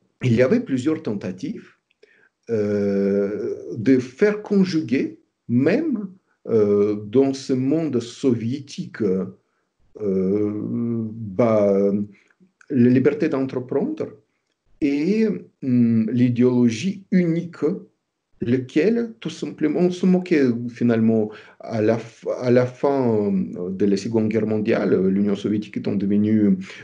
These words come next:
une puissance nationale socialiste, euh, à cent pour cent, eh bien, si cela fonctionne ou non. Euh, tout simplement, c'était une espèce de coquille qui unissait, euh, le pays,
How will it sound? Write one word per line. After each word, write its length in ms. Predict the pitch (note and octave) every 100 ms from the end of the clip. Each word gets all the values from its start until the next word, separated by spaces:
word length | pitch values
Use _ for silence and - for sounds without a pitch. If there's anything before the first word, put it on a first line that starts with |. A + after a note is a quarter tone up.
| -
une 180 | G#2+ F#2+
puissance 480 | - - A#2 G#2+
nationale 420 | G#2 F#2 G2 F#2 D#2
socialiste, 600 | F#2 - G2 A2 - -
euh, 320 | F2 F2 F2+
à 300 | - - -
cent 200 | - -
pour 200 | G2 -
cent, 320 | - F3 G3 G3 - - G3 -
eh 160 | - G#2
bien, 600 | G#2+ B2 A#2 G#2 G2+ G2+
si 240 | - -
cela 300 | - C3 C#3
fonctionne 420 | C3+ C#3 - F#3
ou 100 | F3+
non. 340 | D3+ C3 B2 B2 _ _ _ _ _
Euh, 1400 | - G2+ G2+ G2 G2 G2 G2 G#2 F2+ A#2+ D#3+ B2+ C3+ C#3 - -
tout 140 | C4+
simplement, 440 | C4 G3 F3+ F3 G#3+
c'était 240 | D#3+ D#3
une 200 | D3+ C#3
espèce 320 | C#3 - F3
de 80 | C#3+
coquille 760 | D3 - F#3 F3+ - F3+ - - _ _ _
qui 220 | - F3 -
unissait, 840 | F3 E3+ E3+ - - D3 E3 - _ _ _ _ _ C#3+
euh, 400 | B2 G#2+ G#2 G#2
le 160 | C3+
pays, 400 | C3 A#2+ A#2 A#2+